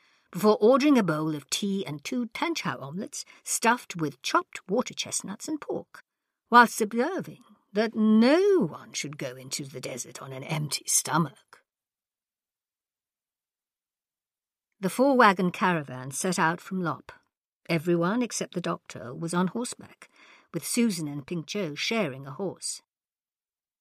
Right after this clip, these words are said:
The doctor sat beside the driver of the lead wagon,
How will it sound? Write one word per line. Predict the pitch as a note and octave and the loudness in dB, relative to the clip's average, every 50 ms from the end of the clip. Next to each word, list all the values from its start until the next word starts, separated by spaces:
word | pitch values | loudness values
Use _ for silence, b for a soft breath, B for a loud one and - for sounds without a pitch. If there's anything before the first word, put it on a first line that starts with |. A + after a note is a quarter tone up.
| _ _ _ _ | _ _ _ _
The | - A3 | 0 4
doctor | G3+ C4+ D#4+ - - - | 6 6 6 4 2 -2
sat | D#4+ - - C4 B3 A#3 - | -4 0 0 0 0 0 -2
beside | A3 - - A3+ G#3 G3 F3 | -6 -4 0 0 0 0 0
the | G3 | -2
driver | E3+ - G#3+ A#3 C4 A3+ D#3+ D#3 C#3+ | -2 0 2 2 2 2 0 -4 -8
of | D3 D#3 E3+ | -8 -8 -8
the | E3+ E3 | -6 -2
lead | F#3+ G3+ A3+ C4 A#3+ E3 | 0 0 2 2 0 -2
wagon, | D3+ D3+ B2+ B2 B2+ - C3+ D3 D#3+ E3+ | -4 -8 -10 -12 -12 -12 -12 -12 -12 -14